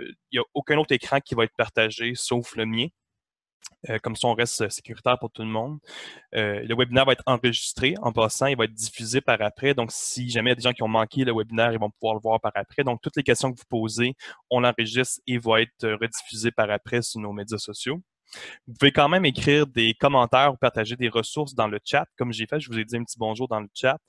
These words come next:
Ou vous pouvez, vous pouvez poser des questions dans la fonction, euh, Q and A. Euh, et tout le long de la, de, de, du webinaire, dans le fond, je vais répondre à vos questions, euh, simultanément.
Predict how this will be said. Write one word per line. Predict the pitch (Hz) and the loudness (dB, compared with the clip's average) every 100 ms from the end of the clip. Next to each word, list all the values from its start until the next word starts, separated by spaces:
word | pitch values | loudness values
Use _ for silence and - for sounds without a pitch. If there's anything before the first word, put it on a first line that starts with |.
| - - - _ - | -20 -20 -20 _ -4
Ou | 165 | -4
vous | - | -2
pouvez, | 131 135 143 - | 2 2 2 -4
vous | 123 - | -18 0
pouvez | 135 | 0
poser | - 135 | 2 2
des | 165 | 4
questions | 139 117 - 135 139 | 2 0 0 0 0
dans | 135 127 | 2 4
la | 131 | 4
fonction, | 120 120 - - 127 131 143 123 | 2 -4 -4 0 0 -2 -4 -2
euh, | 107 107 - | -2 -4 -6
Q | 175 | 0
and | 160 117 | 2 2
A. | 120 175 - - - 110 | 0 -8 -20 -20 -10 -4
Euh, | 107 98 101 - | -2 -2 -6 -6
et | 127 127 131 - | 0 2 2 -2
tout | - | -4
le | 143 | 0
long | 147 | 2
de | |
la, | 139 117 | 4 4
de, | 110 107 107 - | 4 0 0 -2
de, | 110 107 | -6 -6
du | 123 | -4
webinaire, | 127 120 117 127 | -2 0 2 4
dans | 123 | 4
le | |
fond, | 113 131 135 | 0 -2 -2
je | 117 | -2
vais | 110 | -2
répondre | 113 135 127 | -2 0 0
à | |
vos | 113 | -2
questions, | - 110 - 123 120 123 120 | -4 -6 -4 -2 -2 -4 -8
euh, | |
simultanément. | 113 - 127 123 117 110 113 | -10 -6 -6 0 0 2 0